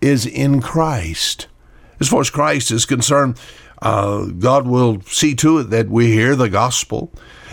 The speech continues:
In fact, what about the gospel? Romans chapter one and verse sixteen, "For I'm not ashamed of the gospel of Christ, for it is the power of God unto salvation." Isn't that good? What does the gospel do?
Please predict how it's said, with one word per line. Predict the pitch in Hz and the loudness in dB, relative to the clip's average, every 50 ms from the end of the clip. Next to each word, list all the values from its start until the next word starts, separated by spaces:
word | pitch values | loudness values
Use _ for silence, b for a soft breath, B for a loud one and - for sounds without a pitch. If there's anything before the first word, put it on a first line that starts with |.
| 98 B | -6 B
In | 95 98 | -2 0
fact, | 113 123 123 110 | 0 0 0 0
what | 90 110 131 135 | 0 2 2 4
about | 131 123 120 113 92 78 | 4 2 2 0 0 -2
the | 95 | -2
gospel? | 95 98 104 92 90 - - - - 73 | -2 2 2 2 2 0 -4 -4 -4 -2
Romans | 80 92 107 110 110 - | 2 2 2 2 2 0
chapter | - - 107 90 - 92 | 0 -2 -2 0 0 0
one | 90 104 120 | 2 2 2
and | 123 110 | 2 2
verse | 92 95 92 - | 0 0 0 0
sixteen, | - - 107 98 - - - 123 123 135 139 | -2 -2 -2 -4 -4 -2 0 0 0 0 0
"For | 117 107 87 | -2 -4 -4
I'm | 82 90 95 | -2 -2 0
not | 98 98 90 | 0 0 0
ashamed | 87 - - 120 113 117 107 107 | 0 0 0 2 2 2 2 0
of | 95 85 | 0 -2
the | 95 | -2
gospel | 85 107 110 110 - - - 110 107 | 0 0 0 0 -2 -6 -4 -4 -4
of | 92 - | -4 -4
Christ, | - - 117 120 127 147 139 - - B B B B B B 113 95 | -4 -2 -2 0 0 0 -2 -4 -4 B B B B B B -12 -6
for | - - 110 98 | -2 0 0 2
it | 107 127 135 | 4 4 4
is | 127 120 101 90 85 | 4 4 2 2 0
the | 95 92 | 0 -2
power | 80 - - 120 113 113 123 135 151 156 - | 4 4 4 4 4 0 0 0 -2 -4 -4
of | - - 123 127 120 120 98 | -6 -2 -2 -2 -2 -2 -6
God | 90 160 156 113 104 107 117 117 117 - - - | -6 -2 0 0 2 2 0 -2 -6 -12 -8 -4
unto | 120 180 202 175 165 | 0 0 2 0 0
salvation." | - - - 95 95 92 90 92 85 - - 92 90 | -2 -2 0 0 0 0 0 0 0 0 -2 -2 0
Isn't | 92 101 104 | 0 2 2
that | 104 95 90 80 | 0 0 -2 0
good? | 90 98 87 82 80 80 80 - - B B B B B B B B B | 0 0 0 -2 -4 -8 -12 -16 -20 B B B B B B B B B
What | - 151 | -4 -2
does | 135 101 | -2 -2
the | 98 104 | -2 -2
gospel | 104 104 101 95 - - - 85 87 | 0 0 0 -2 -4 -8 -6 -6 -2
do? | 87 101 95 85 82 | 0 0 0 0 -2